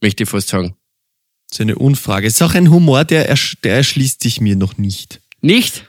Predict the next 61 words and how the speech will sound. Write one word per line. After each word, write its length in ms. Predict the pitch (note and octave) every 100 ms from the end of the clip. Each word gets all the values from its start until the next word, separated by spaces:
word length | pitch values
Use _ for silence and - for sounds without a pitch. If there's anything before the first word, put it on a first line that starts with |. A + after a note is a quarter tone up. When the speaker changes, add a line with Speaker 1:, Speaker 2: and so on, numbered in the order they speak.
| -
Speaker 2:
Aber 140 | A#2
das 200 | A#2 -
soll, 160 | C3+ B2+
das 180 | B2+ -
soll 160 | B2+
nichts 220 | B2+ B2 A2
heißen. 400 | A2 - F#2 F#2+ _ _
Speaker 1:
Oh 100 | F3+
ja, 140 | F#3
aber 120 | C#3+ C#3
das, 180 | D3 - - -
äh, 100 | G#2+
der 140 | C3+
Leiber, 260 | C3 B2+ D#3
der 120 | D#3
ist, 60 | D3
glaub 120 | C#3+
ich, 80 | C3+
bevor 240 | C#3+ D3 F3+
es 100 | F3
aufs 140 | -
Häusl 280 | B2 A#2 A#2+
gegangen, 300 | A#2+ A2+ A2
dass 180 | A#2 -
du, 100 | G2
äh, 160 | A2
sagst, 320 | A#2+ B2 - -
"Äh, 240 | A2+ G2
ich 100 | A2
geh 160 | C3 A2+
kurz 220 | C#3 B2+
aufs 120 | B2
Klo", 180 | - A2+
sag 120 | B2
ich, 60 | B2+
"Ja, 100 | C3
schönen 180 | C3 A#2+
Gruß." 240 | G#2+ G#2+ - _ _ _ _ _ _ _ _ -
<laughs> 0 |
Das 280 | - D3+ -
ist 240 | C#3+ -
auch 100 | F#2+
irgendwie, 380 | A2+ G#2+ A#2+ A2
oder? 300 | G2+ A#2+ A#2 _ _ _ _
Was? 320 | A#2+ D3+ - - -
Speaker 2:
Ja. 280 | B2 B2+ A#2 _ _ -
Speaker 1:
Verstehst? 360 | B2 C#3+ C#3
Speaker 2:
Ja. 160 | A#2+ A2+
Speaker 1:
Aha, 220 | B2 G#2+
okay, 220 | A2 B2
merk 200 | A2 A2
schon, 180 | - B2 -
auch 200 | A2+ A2 - _ _
in 120 | A2+
die 140 | A2 G#2
Richtung 320 | G2 - G2+
funktioniert's 500 | G#2 G2+ G#2+ F#2+ -
bei 80 | F2+
dir 140 | F#2+
nicht 120 | F#2+ -
ganz. 260 | F2+ -